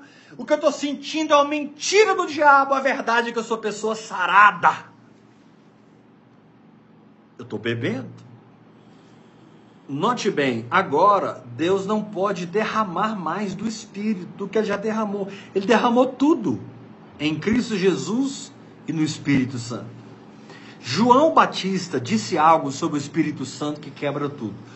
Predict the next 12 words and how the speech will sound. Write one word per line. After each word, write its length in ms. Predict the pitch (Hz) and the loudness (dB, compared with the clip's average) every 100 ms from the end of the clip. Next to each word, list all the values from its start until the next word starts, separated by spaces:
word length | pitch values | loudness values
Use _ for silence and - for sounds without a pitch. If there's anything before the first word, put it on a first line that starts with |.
| - - | -20 -8
João 180 | 139 160 | 0 4
Batista 400 | 160 143 185 170 | 4 4 -2 -4
diz 180 | 165 180 | -2 0
assim, 440 | 175 - 156 135 | 0 -2 0 0
em 40 | 131 | 0
João 280 | 123 175 | 0 -2
capítulo 560 | 170 151 - 170 165 135 | -2 -4 -4 -6 -6 -8
dois, 460 | 117 143 156 147 110 | -6 -2 2 2 0
eu 180 | 117 107 | -2 -4
acho, 480 | 98 - - - - - - - - - - - - | -6 -10 -16 -18 -20 -20 -20 -20 -20 -20 -20 -20 -20
no 80 | |
final 600 | 107 139 127 143 160 156 | -14 -6 0 2 2 0